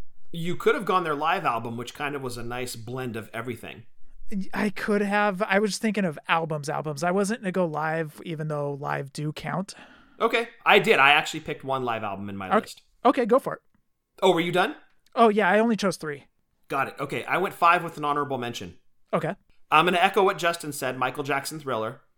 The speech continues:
Speaker 1: I actually bought that album, speaking of tapes, on tape at Musicland with my own money in addition to Kiss Lick It Up. Those were the first two albums, or tapes, I should say,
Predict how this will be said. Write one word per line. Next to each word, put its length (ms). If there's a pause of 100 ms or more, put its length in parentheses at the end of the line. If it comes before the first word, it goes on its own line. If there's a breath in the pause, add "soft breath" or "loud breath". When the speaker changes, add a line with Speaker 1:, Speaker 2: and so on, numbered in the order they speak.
(720)
Speaker 1:
I 260
actually 320
bought 260
that 160
album, 340
speaking 380
of 100
tapes, 380 (120)
on 240
tape 380 (140)
at 260
Musicland 680
with 260
my 180
own 160
money 440 (300 soft breath)
in 120
addition 420
to 240
Kiss 380
Lick 180
It 160
Up. 220
Those 180
were 60
the 80
first 280
two 140
albums, 420
or 280 (100)
tapes, 380
I 60
should 200
say, 240